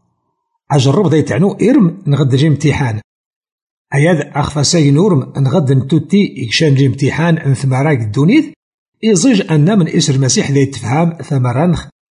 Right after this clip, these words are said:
دوينيت كان خيفنخ. إدخنتا إزريث ياد.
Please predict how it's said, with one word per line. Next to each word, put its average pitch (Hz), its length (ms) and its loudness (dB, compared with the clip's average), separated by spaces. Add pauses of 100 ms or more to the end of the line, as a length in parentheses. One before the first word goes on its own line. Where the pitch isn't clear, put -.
(180)
دوينيت 143 420 2
كان 143 180 -6
خيفنخ. 127 400 -6 (720)
إدخنتا 160 840 -2
إزريث 131 460 0
ياد. 95 300 -6